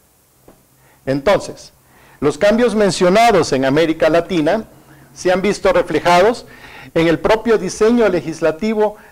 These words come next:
en estos países. Por ejemplo, Brasil en mil novecientos ochenta y ocho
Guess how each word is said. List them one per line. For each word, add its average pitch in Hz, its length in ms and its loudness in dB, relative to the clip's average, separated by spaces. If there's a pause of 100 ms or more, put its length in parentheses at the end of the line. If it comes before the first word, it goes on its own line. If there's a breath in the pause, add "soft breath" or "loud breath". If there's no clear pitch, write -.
(140 loud breath)
en 165 180 -4
estos - 420 -8
países. 185 640 -4 (240)
Por 127 140 2
ejemplo, 151 460 0
Brasil 220 420 0
en 185 160 0
mil 254 200 0
novecientos 165 640 -4
ochenta 143 400 -2
y 135 80 0
ocho 139 400 -2